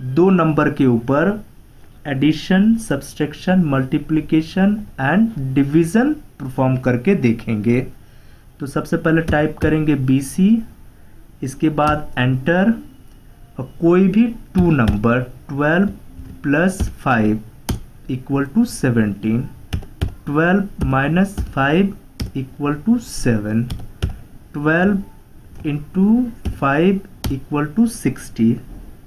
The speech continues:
ट्वेल्व upon थ्री इक्वल टू फ़ोर। तो ये था Addition, subtraction, multiplication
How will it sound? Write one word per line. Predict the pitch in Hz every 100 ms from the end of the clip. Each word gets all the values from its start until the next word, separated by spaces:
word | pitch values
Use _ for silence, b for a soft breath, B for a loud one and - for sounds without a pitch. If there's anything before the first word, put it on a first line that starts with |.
| - - - - - - -
ट्वेल्व | 151 160 175 202 - - - - - - - - - - - - 151
upon | - 160 156 175 202 226 - - - - - - - - - -
थ्री | - 175 120 113 - - - - - - - - - - - - - - - - - 139
इक्वल | 139 143 143
टू | 143 233 233 -
फ़ोर। | 127 107 104 123 - - -
तो |
ये | 123 139 165 165
था | 190 214 285 - - - b b b b b - - - - 143
Addition, | 135 147 151 190 196
subtraction, | 190 143 - - 156 156 - 196 160
multiplication | 139 131 156 151 160 160 160 160 190